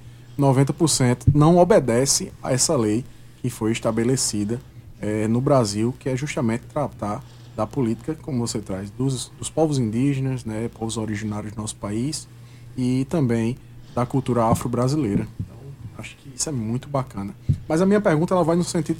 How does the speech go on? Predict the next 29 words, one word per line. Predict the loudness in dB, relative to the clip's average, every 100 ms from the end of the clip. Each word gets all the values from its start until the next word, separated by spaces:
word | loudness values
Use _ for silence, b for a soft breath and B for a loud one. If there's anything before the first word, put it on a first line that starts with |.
| -4
totalmente | -2 2 0
diferente, | 0 2 2 2 0
Paulo. | -2 -2 -6 b b b
Eu | -6
queria | 0 2
saber | 4 4 4 0 -2 -4
qual | -4
foi | 0 0
o |
momento | 2 0 0 2
realmente, | 2 2 0
assim, | -2 -2
mais | 0 2 2 0 -2 -4
desafiador | 2 4 4 2 2 2 2 4 0 -2 -2
pra | -2
você, | 0 0 -2 -2 -4 -4 -12 -8
enquanto | -4 -4 0 2 2 0 0
representante | 2 2 4 2 2 -2 -2
discente, | 0 0 2 0 -2 -18 b b b b
dentro | 4 4 4
do | 0
Conselho | 2 0 2 2 4 4 2 0
Estadual | -4 -2 0 0
da | 0
Educação, | -2 -2 -2 -2
nesse | -2 -4
período | 0 2 2
que | 0
nós | 0 0